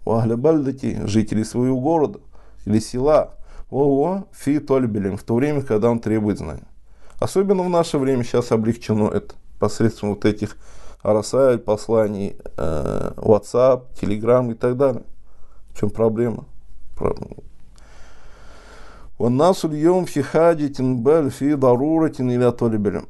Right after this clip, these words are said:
А на-, а люди на сегодняшний день находятся в нужде, можно даже сказать, в дарура, в крайней необходимости в талибуль иль, в ищущих знаний. И посмотрите, пусть каждый на свое село, на свой город, на свою местность посмотрит, сколько тулябуль иль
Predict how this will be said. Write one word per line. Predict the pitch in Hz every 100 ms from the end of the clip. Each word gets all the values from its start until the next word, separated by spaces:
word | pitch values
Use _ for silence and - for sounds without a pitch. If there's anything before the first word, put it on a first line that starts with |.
| -
А | 117 110
на-, | 117 143 185 151
а | - 120
люди | 135 202 180 113 101 -
на | 120 117
сегодняшний | - 156 165 139 123 - 135
день | 135 135 135 -
находятся | 127 123 170 156 131 -
в | 101 120
нужде, | 151 139 127 135 139
можно | 107 110 117 135 160 135
даже | 135 135
сказать, | 117 - 127 123 107 -
в | 101 104
дарура, | 98 127 143 165 131 98 - - -
в | -
крайней | 120 139 151 127
необходимости | 123 127 123 143 139 135 123 120 - 143 156
в | -
талибуль | - 127 123 110 107
иль, | 92 -
в | 117
ищущих | 117 - - -
знаний. | 85 92 131
И |
посмотрите, | - - 185 202 233 214 -
пусть | 190 -
каждый | 160 151 127 131 - - -
на | 117
свое | - 135 127
село, | - 117 143 175
на | 123
свой | 101 113 113
город, | 104 151 156 - - - - - -
на | 110
свою | - 127 123
местность | 131 147 117 -
посмотрит, | 113 - 135 131 101
сколько | - 139 139 127
тулябуль | 120 113 135 117 101 110
иль | 135 190